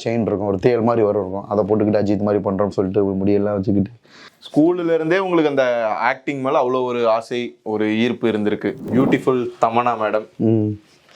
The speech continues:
Speaker 1: அவங்க இப்ப நடிக்கிற படங்கள் எல்லாமே எனக்கு ரொம்ப பிடிக்குமா. அவங்க படம் எல்லாமே போர் அடிக்காம தான் போகும்.
Speaker 2: அவங்களோட படங்கள்ல பிடிச்ச படம்னா நீங்க என்னென்ன சொல்லுவீங்க?
Speaker 1: ம், பையா ரொம்ப பிடிக்கும், வீரம்.
Speaker 2: அருமை.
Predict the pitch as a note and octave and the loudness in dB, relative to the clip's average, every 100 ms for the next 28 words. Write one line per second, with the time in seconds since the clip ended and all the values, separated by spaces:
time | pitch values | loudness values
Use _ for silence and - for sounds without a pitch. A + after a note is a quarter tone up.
0 | - - - - E3+ G#3+ G#3 E3 C#3+ B2+ | -20 -18 -12 0 2 4 2 2 2 2
1 | B2 A#2 A2 B2 C#3 B2+ A2+ A2+ A2 G2+ | 2 2 2 2 2 2 2 2 0 0
2 | G2+ G#2+ G2 F#2+ G2 F#2 F#2+ - F2+ - | 0 0 -2 0 -2 0 -2 -2 -6 -8
3 | _ _ _ - - - - - G2+ G2+ | _ _ _ -20 -20 -20 -20 -2 0 2
4 | F#2 A#2 G#2+ G#2 A2 G#2 G#2 G#2 G2 G2 | 2 2 0 0 2 2 4 2 0 0
5 | G2 F#2+ G2 F#2+ F#2 F#2 _ _ _ _ | 0 -2 -2 -2 -4 -6 _ _ _ _
6 | _ _ - _ _ _ C3 E3 F3+ F3+ | _ _ -20 _ _ _ 2 4 4 4
7 | F3 E3 D#3+ - D3 F#3 F#3 E3+ D#3 F3 | 4 2 2 2 2 2 4 2 2 2
8 | F#3 E3+ C3+ A#2 A2+ G#2+ G2+ G#2+ G2+ F#2+ | 2 2 2 0 -4 -6 -6 -6 -6 -6
9 | F#2 F#2 F#2 F#2 - - - - - - | -8 -8 -8 -10 -16 -20 -20 -20 -20 -20
10 | - - - B2 A2+ G#2 F#2+ - - A#2 | -20 -18 0 2 4 2 -2 0 2 4
11 | B2+ A2+ A2 G2+ G2 G2 F#2+ F#2+ - - | 2 0 0 2 2 2 -2 -6 -12 0
12 | A2+ C3 B2 F#2+ - _ _ _ _ A2 | 2 4 2 -2 -6 _ _ _ _ -2
13 | G#2 G#2 G2+ | 0 -2 -4